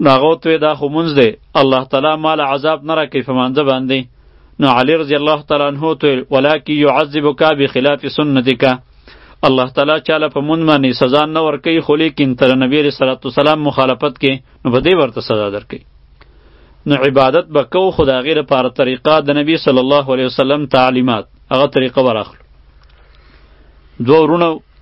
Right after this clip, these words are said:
یو مشر دی، بل کشر دی. دا مشر دا عبادت به د الله تعالی کاوه، د کشر ته وی، "زه سبق زده کوم، زه به علم کوم." وی، "په علم باندې به څه کې لکه؟" بس وی، "علم کوم، نو دا یې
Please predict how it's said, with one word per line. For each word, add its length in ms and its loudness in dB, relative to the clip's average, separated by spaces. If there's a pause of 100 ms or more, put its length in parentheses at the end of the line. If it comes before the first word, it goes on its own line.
(1400)
یو 200 2
مشر 340 0
دی، 140 0
بل 200 -2
کشر 360 -2
دی. 140 -6 (680)
دا 180 4
مشر 420 0 (540)
دا 220 4 (920)
عبادت 460 2
به 160 2
د 80 -2
الله 300 0
تعالی 320 -2
کاوه، 380 -2 (420)
د 40 4 (120)
کشر 340 2
ته 120 -2
وی، 120 2
"زه 100 0
سبق 400 0
زده 120 4
کوم، 300 0
زه 120 0
به 120 0 (460)
علم 360 2
کوم." 220 -4 (1080)
وی، 80 2
"په 200 0
علم 240 2
باندې 200 -2
به 80 0
څه 140 -4
کې 220 0
لکه؟" 200 -4 (1000)
بس 200 2
وی، 100 2
"علم 300 -2
کوم، 240 -2
نو 60 2
دا 160 4
یې 40 4